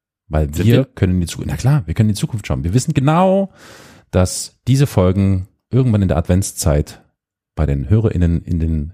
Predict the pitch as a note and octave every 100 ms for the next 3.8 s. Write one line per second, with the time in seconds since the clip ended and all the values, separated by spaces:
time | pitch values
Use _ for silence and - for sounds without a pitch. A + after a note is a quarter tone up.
0 | _ - D#2 - - G2 F2 E2+ D#2+ D#2
1 | D#2 F#2 - F2 F#2 D2+ E2 C#2+ - -
2 | G2 D2+ D2 G2 C#3 _ _ _ _ _
3 | _ _ _ - - F2+ E2 D#2